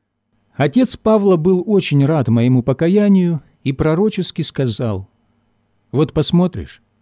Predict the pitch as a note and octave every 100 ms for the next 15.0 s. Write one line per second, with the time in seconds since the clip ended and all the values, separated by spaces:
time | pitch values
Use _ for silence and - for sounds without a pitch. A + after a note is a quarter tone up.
0 | _ _ _ - C#3 - F3+ D3+ C3+ C3+
1 | C#3 B2 - - C3 C3+ - C#3 A#2 A#2
2 | A#2+ F#2 _ _ _ _ _ _ _ _
3 | A#2 A#2 C#3+ F#3+ C3 G2+ - _ _ _
4 | _ C3 C3+ D3+ D#3+ D#3 G#3 G3 - F#3
5 | F#3 - F3+ D3 D3+ E3 E3+ A2+ F#2 -
6 | C2 _ _ _ _ _ _ F#2 A#2 D3+
7 | D#3 A3 G#3+ E3+ - E3+ F3 D#3 C#3+ E3+
8 | A3+ G#3+ G3+ F#3 F3 C3+ F2+ - - _
9 | _ _ - - A#2 A#2 C3+ C3 B2 A#2
10 | C3+ - G2 D#2 - _ _ _ _ _
11 | _ _ _ _ _ - G2+ D3 F3 D#3+
12 | D#3 B2+ D3 F3 - G2 - - D#3+ D3
13 | G#2 F#2+ A2+ A2 D3 C3+ - F3 F3+ D#3+
14 | D3+ C3 E3 D#3 C3+ A#2+ G3+ E3+ F#2 C2